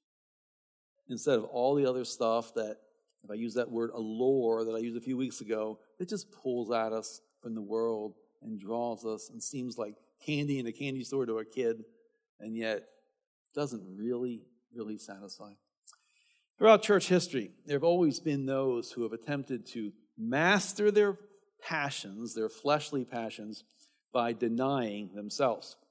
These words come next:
Um, one of the most notable in church history is Simeon the Stylite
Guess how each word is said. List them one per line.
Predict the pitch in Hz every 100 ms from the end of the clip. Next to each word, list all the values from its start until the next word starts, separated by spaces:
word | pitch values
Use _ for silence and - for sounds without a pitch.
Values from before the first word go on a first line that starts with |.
| _ _ _ _ _ _ - - _ _ -
Um, | 123
one | 170
of | 160
the |
most | 139 123 117
notable | 139 170 180 120 123
in | 120
church | - 139 -
history | 185 - 120 131 - _ _
is | 117 117 113 -
Simeon | 202 247 262 262 247
the | 233
Stylite | - - 151 151 131 113 - -